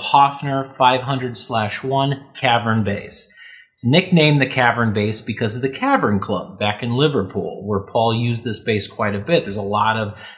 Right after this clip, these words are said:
video and pictures of Paul using this bass at the Cavern Club, which, of course, nicknamed it the Cavern bass. It's different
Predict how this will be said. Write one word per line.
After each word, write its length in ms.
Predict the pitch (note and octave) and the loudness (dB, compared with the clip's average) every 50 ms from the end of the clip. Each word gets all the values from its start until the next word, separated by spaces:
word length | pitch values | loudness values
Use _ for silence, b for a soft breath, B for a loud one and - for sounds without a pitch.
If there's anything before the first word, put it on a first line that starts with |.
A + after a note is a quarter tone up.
| B B | B B
video 560 | G#2+ G#2 B2 C3+ C3 C3 C3 C3 C3 B2+ A#2+ | -6 2 6 6 6 8 8 6 6 6 6
and 160 | A2 G#2+ F#2+ | 4 2 0
pictures 400 | - - D#3+ D3+ - - G#2+ G2 | -2 -4 -6 -4 -4 -6 -4 -4
of 180 | G#2 G2+ G2 - | -4 -4 -4 -4
Paul 260 | - A2+ G#2 G2+ G2+ | -2 0 0 0 0
using 540 | G#2 G#2 G2+ G2 G2+ G2 G2 F#2+ F#2+ F#2 b b b b b _ - | 0 -2 -2 -2 -2 -2 -2 -2 -4 -6 b b b b b _ -12
this 360 | G2+ G2+ A#2 A#2+ - - A#2 | -6 -4 -2 -2 -2 -2 0
bass 560 | A2+ A#2 A2 G2+ F#2+ F#2+ F#2+ - - - - | 0 2 2 2 2 0 0 -2 -2 -4 -4
at 200 | B2+ A2+ G2 - | -2 -2 -2 -2
the 60 | G#2+ | -4
Cavern 420 | G2+ - A2+ G2+ F#2+ F#2 G2 F#2+ F#2+ | -4 0 0 0 2 0 -2 -4 -6
Club, 300 | - - G2+ F#2+ F#2 F#2+ F#2+ - - | -6 -6 -6 -6 -6 -8 -10 -10 -8
which, 340 | G#2+ G2 G2 - - - - - | -8 -6 -6 -6 -8 -10 -12 -16
of 100 | - - | -18 -16
course, 340 | - - G#2+ G2+ G2 - - | -8 -2 0 0 0 0 -2
nicknamed 420 | G#2 G2 F2 - G2+ F#2 F#2+ F2+ F#2+ | -4 -4 -4 -4 -4 -4 -4 -4 -6
it 80 | F2 - | -8 -10
the 80 | G#2 G2+ - | -12 -12 -8
Cavern 340 | - G2 G2 G2+ G2 F#2+ F#2+ F2+ - | -8 -8 -8 -8 -10 -12 -14 -14 -14
bass. 300 | - - - - - - b b b b b b b b b b _ _ - - - - | -14 -10 -10 -10 -10 -10 b b b b b b b b b b _ _ -10 -10 -6 -4
It's 220 | B2+ A#2 - B2 | -2 0 2 4
different 540 | A#2+ F3 F#3 F#3 F#3 F#3+ F3+ E3 E3+ - - | 6 8 8 8 8 6 6 6 4 0 -6